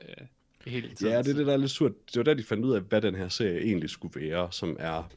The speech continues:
Speaker 2: en superheltefilm, men der er biler, og det er egentlig ikke så vigtigt. Og det gør egentlig ikke så meget, at det hele er sådan sci-fi, basically.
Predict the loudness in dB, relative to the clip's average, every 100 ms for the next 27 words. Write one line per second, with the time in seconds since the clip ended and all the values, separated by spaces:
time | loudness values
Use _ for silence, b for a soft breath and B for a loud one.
0 | -8 -6 -2 0 0 -2 -2 -2 -2 -2
1 | -2 -4 -2 -2 0 -2 -4 -8 -2 -2
2 | 0 0 2 0 -2 -4 -2 -4 -2 -6
3 | -4 -2 0 2 4 4 2 0 -2 -4
4 | -4 -8 -6 -4 -2 -4 -8 -8 -8 -8
5 | -12 _ -8 -2 0 0 -4 -6 -4 -4
6 | -4 -4 -6